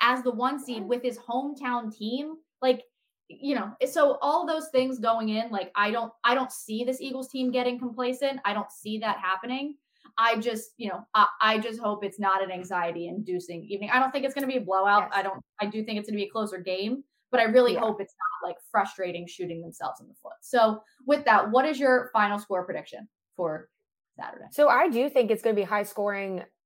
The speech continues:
Speaker 2: somewhat on both sides, um, because both of these offenses get things going. So,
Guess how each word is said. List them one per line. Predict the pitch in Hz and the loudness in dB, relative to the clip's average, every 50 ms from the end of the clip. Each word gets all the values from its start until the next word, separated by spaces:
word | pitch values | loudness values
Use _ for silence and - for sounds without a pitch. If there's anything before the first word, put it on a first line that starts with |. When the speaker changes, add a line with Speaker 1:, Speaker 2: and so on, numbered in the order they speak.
| _ _ - | _ _ -18
Speaker 2:
somewhat | - - - 240 247 226 185 175 175 175 - - | -6 0 0 0 0 0 -2 -2 -2 -2 -4 -4
on | 185 185 175 | -4 -2 0
both | 180 190 208 202 | 0 0 -2 -2
sides, | - - - 139 131 131 180 185 180 - - - - | -6 -4 -2 -2 -2 -2 -4 -6 -10 -14 -14 -10 -10
um, | 196 190 190 185 180 175 175 175 180 - 339 320 - _ _ _ _ _ - | -8 -8 -6 -6 -8 -8 -10 -10 -10 -12 -12 -12 -12 _ _ _ _ _ -4
because | 208 202 190 - 220 208 190 190 | -4 -4 -2 0 -2 -2 -2 0
both | - 180 190 185 - | 0 0 0 0 -2
of | 196 190 | -4 -4
these | 190 185 175 | -2 -2 -2
offenses | 185 165 175 185 - 185 170 175 - - 180 175 175 165 160 - - - _ _ _ _ _ _ _ - 180 | -2 -2 -2 -2 -2 -4 -4 -4 -4 -4 -4 -4 -4 -6 -10 -12 -16 -20 _ _ _ _ _ _ _ -10 -4
get | - 196 185 - - | -2 -2 -2 -2 -2
things | 214 190 185 175 - | -4 -4 -4 -4 0
going. | - 185 175 180 170 143 - 190 | 2 2 2 2 2 -2 -8 -10
So, | - - 214 214 208 196 190 190 | -6 0 2 4 4 4 4 0